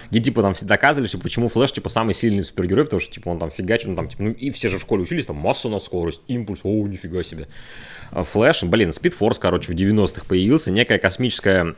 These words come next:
энергия наравне, ну, это, типа, еще, как бы, один, грубо говоря, закон физики, так вот, приближенно, из которого черпают все с-, все силы и все спидстеры. И все.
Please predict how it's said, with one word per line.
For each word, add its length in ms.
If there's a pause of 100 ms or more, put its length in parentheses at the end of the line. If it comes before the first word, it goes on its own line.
энергия 460
наравне, 680
ну, 120
это, 120
типа, 220
еще, 180
как 120
бы, 100
один, 160
грубо 160
говоря, 140
закон 240
физики, 440 (360)
так 160
вот, 180
приближенно, 580 (400)
из 160
которого 380
черпают 420
все 140
с-, 160
все 180
силы 360
и 20
все 140
спидстеры. 520 (540)
И 60
все. 240